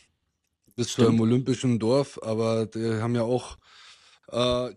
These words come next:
Speaker 1: glaube ich jetzt nicht, dass da vierundzwanzig Stunden Koch ist. Ich glaub, dass die da nämlich auch ein zeitliches Limit haben. Und wenn die Jungs jetzt dann noch was essen wollen, dann müssen sie so schnell wie möglich ins Dorf.
Speaker 2: Ja. Ja, definitiv.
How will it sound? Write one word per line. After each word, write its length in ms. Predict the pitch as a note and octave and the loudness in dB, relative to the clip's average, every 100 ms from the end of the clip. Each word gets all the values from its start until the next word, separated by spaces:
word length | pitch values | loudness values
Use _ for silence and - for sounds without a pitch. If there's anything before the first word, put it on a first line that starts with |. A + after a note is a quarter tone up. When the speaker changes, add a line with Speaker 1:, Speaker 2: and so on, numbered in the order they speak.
| - | -8
Speaker 1:
glaube 460 | C#3+ D3+ F#3 E3+ | -4 -2 -2 -4
ich 200 | D#3+ D#3 | -6 -8
jetzt 260 | D#3+ C#3 - | -10 -12 -12
nicht, 340 | E3+ F3+ - | -8 -8 -6
dass 180 | D3 C3+ | -6 -4
da 580 | D3 C#3+ C#3+ C#3 C#3 B2+ | -2 0 2 2 0 -2
vierundzwanzig 500 | - D#3 C#3+ D3 C3+ | -4 -6 -4 -10 -12
Stunden 340 | B2 D3 D3 A#2+ | -12 -12 -12 -10
Koch 280 | - E3+ D3 | -4 -2 -2
ist. 300 | D#3+ - - _ _ _ - | -6 -10 -18 _ _ _ -10
Ich 180 | G#2+ - | -10 -4
glaub, 240 | B2 A#2 | -4 -2
dass 140 | B2 | -4
die 120 | - A#2+ | -2 -2
da 120 | A#2+ | 0
nämlich 280 | A#2+ A#2+ B2 | 0 0 -2
auch 140 | B2+ | -2
ein 100 | B2+ | -2
zeitliches 540 | - B2 A#2+ A#2 A#2+ | 0 0 0 -2 -2
Limit 260 | C3 D3+ C3+ | -2 0 2
haben. 300 | A#2 A#2+ C3 - | 2 0 -2 -8
Und 460 | F#2 A#2 A2+ A2+ G#2+ - - - - _ - | -2 0 2 2 -2 -8 -20 -20 -20 _ -10
wenn 180 | G#2 | -6
die 240 | G#2 A#2+ A#2 | 0 4 4
Jungs 200 | B2 A#2+ | 4 2
jetzt 180 | A#2+ - | -4 -2
dann 100 | A#2+ | 0
noch 100 | A#2 | 2
was 180 | A2 - | 0 -2
essen 340 | A2 - C3+ | -6 0 2
wollen, 260 | B2 C3 B2+ | 4 4 4
dann 120 | A#2+ | 2
müssen 320 | A#2+ - B2+ | 0 -2 -4
sie 360 | A#2+ A#2+ A2 A2 | 0 0 -2 -8
so 160 | - G#2+ | -10 -6
schnell 240 | - A#2 | 0 2
wie 80 | A#2+ | 2
möglich 320 | A#2 - G#2+ | 2 -2 -2
ins 200 | A#2 A2 | -2 -2
Dorf. 300 | A#2 C3+ - _ _ _ _ _ _ - _ _ | 0 0 -2 _ _ _ _ _ _ -20 _ _
Speaker 2:
Ja. 180 | G#2 G#2 - _ _ _ - _ _ _ - | -2 -2 -4 _ _ _ -20 _ _ _ -14
Ja, 140 | G#2 - _ | -14 -14 _
definitiv. 640 | A2+ - G#2+ - A2+ - | -4 -2 -4 -2 -6 -6